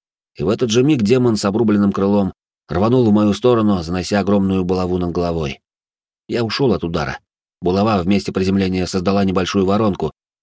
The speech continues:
Осколки камня разлетелись в разные стороны, не очень приятно посекли мне лицо. И зачем я посмотрел? Но самое главное, у меня был шанс.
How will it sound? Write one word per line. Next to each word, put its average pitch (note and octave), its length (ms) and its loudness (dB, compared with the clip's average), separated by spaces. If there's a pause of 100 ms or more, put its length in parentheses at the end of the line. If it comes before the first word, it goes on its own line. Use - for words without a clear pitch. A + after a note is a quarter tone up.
(180)
Осколки - 420 -2
камня A#2 360 0
разлетелись G#2 480 0
в - 40 0
разные G2+ 280 0
стороны, F#2+ 480 -2 (260)
не F2+ 160 0
очень B2+ 300 0
приятно A2+ 400 0
посекли G#2 420 -2
мне G2 140 0
лицо. F#2+ 400 -4 (420)
И D#2+ 80 -4
зачем E2+ 340 -2
я A2+ 120 0
посмотрел? G2+ 540 0 (400)
Но A#2+ 180 -2
самое G#2 320 0
главное, G#2+ 480 2
у G#2 80 -4
меня G2 240 2
был F#2 140 -2
шанс. C#2+ 440 -6